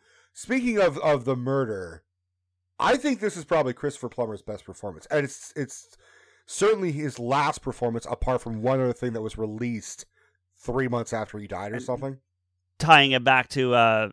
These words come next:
Speaker 2: Na-, National Treasure, by the way.
Speaker 1: What is?
Speaker 2: Well, he plays, he plays, uh, Ben Gates' grandfather in the opening of the first National Treasure.
Speaker 1: Oh, God, I forgot about that.
Speaker 2: It's like a, it's a short scene. It's a cameo at best, but I
Speaker 1: Which
Speaker 2: mean,
Speaker 1: is
Speaker 2: yeah.
Speaker 1: funny 'cause he's famously Canadian.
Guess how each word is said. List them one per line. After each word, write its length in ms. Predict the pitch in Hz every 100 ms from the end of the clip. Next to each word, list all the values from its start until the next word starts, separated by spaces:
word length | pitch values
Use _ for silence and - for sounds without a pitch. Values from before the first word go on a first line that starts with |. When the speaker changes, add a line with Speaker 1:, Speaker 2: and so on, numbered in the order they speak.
| -
Speaker 2:
Na-, 400 | 127 120 117 110
National 440 | 120 127 120 123
Treasure, 300 | 127 143 127
by 180 | 110 104
the 100 | 104
way. 340 | 104 101 110 _ _ _ _ _ 98 101
Speaker 1:
What 240 | 98 104 90
is? 220 | 85 - _ _ _ _
Speaker 2:
Well, 60 | 160
he 60 | 170
plays, 300 | 185 180 156
he 180 | 156 160
plays, 400 | 170 175 156 151
uh, 160 | 151
Ben 240 | 131 151 147
Gates' 380 | 151 143 135
grandfather 600 | 117 147 170 120 113 110 113
in 100 | 120
the 80 |
opening 380 | 127 127 131 123
of 280 | 123 110 110 - 120
the 80 | 120
first 260 | 113 127 123
National 300 | 127 117 117
Treasure. 360 | 151 147 101 _ _ _ _ -
Speaker 1:
Oh, 640 | 123 135 143 151 151 131 -
God, 320 | 120 139 135
I 60 | 107
forgot 440 | - - 110 127
about 300 | 135 104 -
that. 260 | 98 95 - - _ -
Speaker 2:
It's 240 | 156 -
like 180 | 202 165
a, 180 | 147 185
it's 120 | 202
a 60 | 185
short 280 | 202 160
scene. 220 | 123 175 143
It's 100 | 123
a 60 |
cameo 460 | - 185 165 147 113
at 100 | 110
best, 380 | 147 127 107 -
but 120 | 135
I 40 | 135
Speaker 1:
Which 120 | 139
Speaker 2:
mean, 60 | 131
Speaker 1:
is 60 | 147
Speaker 2:
yeah. 200 | 123 95
Speaker 1:
funny 240 | 156 135
'cause 200 | 120 127
he's 200 | 110 107
famously 480 | - 139 117 113 104
Canadian. 580 | - 110 120 104 -